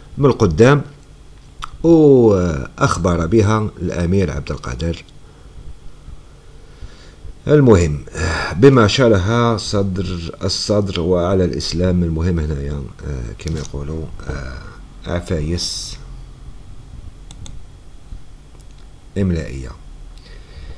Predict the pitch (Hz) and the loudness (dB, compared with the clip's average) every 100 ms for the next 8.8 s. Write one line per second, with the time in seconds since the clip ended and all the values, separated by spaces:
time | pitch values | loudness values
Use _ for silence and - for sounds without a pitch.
0 | - - - - - - 80 76 101 123 | -16 -18 -18 -18 -14 -10 -8 -6 2 4
1 | 127 127 - - - - 139 107 92 113 | 4 0 -8 -14 -6 -2 0 2 4 4
2 | 117 95 - 92 87 80 76 71 69 62 | 2 -2 -8 -6 -4 -4 -4 -6 -8 -8
3 | 55 52 50 50 - - - - - - | -10 -12 -14 -16 -18 -20 -20 -20 -20 -18
4 | - - 87 82 76 67 60 50 50 - | -16 -8 -6 -6 -6 -8 -10 -12 -16 -16
5 | - - - - - - - 92 - 80 | -18 -18 -18 -14 -12 -10 -6 -6 -4 -4
6 | 78 78 76 73 73 90 113 98 - - | -4 -4 -4 -6 -4 -2 -2 -4 -10 -14
7 | - - - - - - - - - - | -14 -16 -18 -20 -20 -20 -20 -20 -18 -20
8 | - - 92 87 87 76 120 | -16 -6 -4 -2 -4 0 2